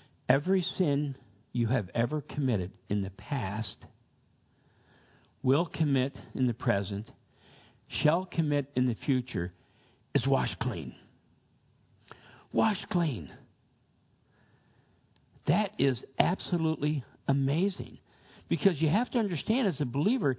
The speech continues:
his forgiveness and his propitiation is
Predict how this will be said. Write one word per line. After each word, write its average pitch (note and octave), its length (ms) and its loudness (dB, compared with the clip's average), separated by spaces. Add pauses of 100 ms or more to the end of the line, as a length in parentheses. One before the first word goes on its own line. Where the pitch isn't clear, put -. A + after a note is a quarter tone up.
(160)
his A3+ 240 2 (420)
forgiveness D#3+ 720 2 (400)
and D3 140 4
his A#3 200 4
propitiation G#3 840 0 (180)
is G3 100 2